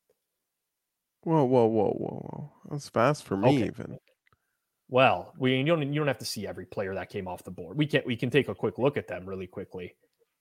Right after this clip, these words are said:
Speaker 2: But
Speaker 1: Which tight ends or receivers went, I think, is important for me. Did Addison go? Did, uh
Speaker 2: Okay, so Dalton Kincaid went at eighteen to the
Speaker 1: Ah.
Speaker 2: Lions.
Speaker 1: Yeah, see, I've been seeing that a lot, too. Do you believe the Lions just gonna s-,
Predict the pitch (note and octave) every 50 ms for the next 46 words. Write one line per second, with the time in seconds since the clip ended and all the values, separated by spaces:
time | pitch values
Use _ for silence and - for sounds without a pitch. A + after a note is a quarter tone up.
0 | _ _ - A2+ A2+ A2 G#2+ F3 F3+ - - - - F3 F3 F3+ F3+ F3+ F#3 F#3+
1 | F#3 D#3 E3 E3+ D#3 D3+ C#3+ - - - F#3+ F#3 D#3 C#3 B2+ A#2+ - - G#2 G#2
2 | F#2+ F2 D#2 - - A#2 A2+ - - A#2+ A2+ G#2+ A2 G#2 G#2+ G#2 G2+ - A#2 G#2+
3 | G#2+ G#2 F#2+ - A2+ A2+ G#2+ G2+ G2+ G2 F#2+ G#2 A2+ B2+ C3+ D3+ D3 - - D3+
4 | D3+ C#3+ C#3 C#3+ D3 D3 C#3+ C#3+ C#3 C#3 C#3 B2 A2 F#2+ F2+ F2 C#2+ F#2+ F2 C2+
5 | D#2+ D#2 D2 G2+ C3 - _ _ _ _ _ _ _ A#2+ - - A2 G2 - -
6 | B2 A#2 B2 - C3+ F3 F3+ F#3 D#3+ - C#3 C3 A#2+ - B2+ B2 B2 A2 G2+ G2+
7 | G#2+ B2+ D3 - - _ A#2+ G#2+ G#2 A#2+ B2 - - A2+ C3 C#3 C3+ A#2+ G#2+ G2
8 | G2 F#2 F#2+ G2+ A#2 C#3 - _ _ _ _ _ _ F3 F3+ D3+ - - - F3+
9 | F3+ F3 F3+ F3+ E3 - - A3 A#3+ A#3+ A#3 A3 G3+ F#3+ E3+ D#3+ D3 D#3+ F3 F3
10 | D#3 A#2+ - _ - - F3+ E3 C#3 A#2 A2 B2+ D3 D3+ E3+ E3 E3 F3 F3+ E3
11 | E3 D#3+ C#3+ C#3 C#3 D#3 E3+ F#3 F#3 F#3+ F#3+ F#3 E3+ - - - - D#3+ C#3+ C#3+
12 | - - - - - - E3 D3+ C#3+ C3 - - - - - -